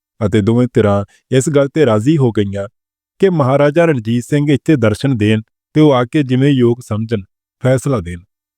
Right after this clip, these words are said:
ਇਸ ਗੱਲ ਨੂੰ ਸਾਰੇ ਚੰਗੀ ਤਰ੍ਹਾਂ ਜਾਣਦੇ ਸਨ ਕਿ ਇਹ ਉਲਝਣ ਬਿਨਾਂ ਸ਼ੇਰੇ ਪੰਜਾਬ ਦੇ ਕੋਈ ਹੋਰ ਨਹੀਂ ਸੀ ਸੁਲਝਾ ਸਕਦਾ। ਸੋ ਇਸ ਸੋਚ ਅਨੁਸਾਰ ਪਟਿਆਲੇ ਦੇ ਵਕੀਲ ਮਹਾਰਾਜੇ ਕੋਲ ਪਹੁੰਚਿਆ ਅਤੇ ਰਾਜਾ ਰਾਣੀ ਦੇ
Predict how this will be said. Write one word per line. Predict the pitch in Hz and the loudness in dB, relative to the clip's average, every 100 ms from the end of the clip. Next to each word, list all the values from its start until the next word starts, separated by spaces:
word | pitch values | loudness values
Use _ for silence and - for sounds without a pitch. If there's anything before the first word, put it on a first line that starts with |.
| _ _ _ _ _ _ _ _ - | _ _ _ _ _ _ _ _ -4
ਇਸ | 117 - | -2 0
ਗੱਲ | 165 175 190 | 0 2 2
ਨੂੰ | 208 | 0
ਸਾਰੇ | - 123 160 | 0 0 0
ਚੰਗੀ | 156 120 113 | -2 -2 -2
ਤਰ੍ਹਾਂ | 135 170 175 | 0 0 0
ਜਾਣਦੇ | 127 101 113 | -2 -2 -6
ਸਨ | 143 127 92 - _ _ _ - | -4 -4 -4 -12 _ _ _ 0
ਕਿ | 175 180 | 0 4
ਇਹ | 165 180 | 4 4
ਉਲਝਣ | 156 151 160 170 175 113 | 2 0 -2 -4 -6 -4
ਬਿਨਾਂ | 120 151 | 0 0
ਸ਼ੇਰੇ | - 131 127 | 0 2 2
ਪੰਜਾਬ | - 117 110 107 104 | 0 -2 0 -2 -2
ਦੇ | 139 151 | -4 0
ਕੋਈ | 147 165 | 2 2
ਹੋਰ | - 131 147 | 0 0 0
ਨਹੀਂ | 117 98 | 0 -4
ਸੀ | 110 160 | -4 -2
ਸੁਲਝਾ | - 113 101 90 | 0 0 -2 -4
ਸਕਦਾ। | 92 - 87 - _ _ _ _ | -10 -12 -12 -12 _ _ _ _
ਸੋ | - 131 143 | -2 2 2
ਇਸ | 139 | 0
ਸੋਚ | 143 - 110 135 | -4 -2 -2 0
ਅਨੁਸਾਰ | 135 - 139 123 - _ _ - | -2 0 0 0 -6 _ _ -6
ਪਟਿਆਲੇ | 110 143 151 175 | 0 2 2 2
ਦੇ | 185 | 2
ਵਕੀਲ | 151 - 127 135 | 0 -2 -2 0
ਮਹਾਰਾਜੇ | 151 117 120 120 120 131 | 0 0 2 0 -2 -2
ਕੋਲ | 139 | -4
ਪਹੁੰਚਿਆ | 127 98 104 139 95 - _ _ _ | -2 -6 -2 -2 -2 -8 _ _ _
ਅਤੇ | 156 156 190 | -2 0 2
ਰਾਜਾ | 131 117 143 | 0 0 0
ਰਾਣੀ | 131 127 | 0 -2
ਦੇ | 131 | -4